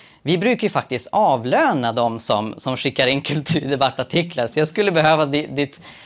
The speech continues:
kontouppgift." Och jag förstår ju liksom så här, hennes tankegång. Men så här, tänkte hon att jag skulle vara evigt arbetslös <laughs> för att göra de här åsikterna?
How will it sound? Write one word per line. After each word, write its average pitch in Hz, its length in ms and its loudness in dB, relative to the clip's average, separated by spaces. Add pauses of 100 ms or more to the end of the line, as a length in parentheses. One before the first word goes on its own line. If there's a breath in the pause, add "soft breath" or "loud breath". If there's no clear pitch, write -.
(500 loud breath)
kontouppgift." 170 680 2
Och 175 60 4
jag 202 100 2
förstår 294 480 4
ju 202 140 4
liksom 143 400 0
så 143 100 2
här, 123 340 4 (360 loud breath)
hennes 165 340 2
tankegång. 156 920 0 (340 loud breath)
Men 185 180 2
så 208 120 2
här, 175 320 4 (960 soft breath)
tänkte 196 280 2
hon 190 100 2
att 185 140 0
jag 180 140 2
skulle 202 220 -2
vara 196 100 2
evigt 170 420 0
arbetslös 160 920 -2 (200)
<laughs> - 260 -12
för - 80 -4
att - 100 -4
göra 202 120 2
de 190 100 0
här 190 160 2
åsikterna? 190 460 -2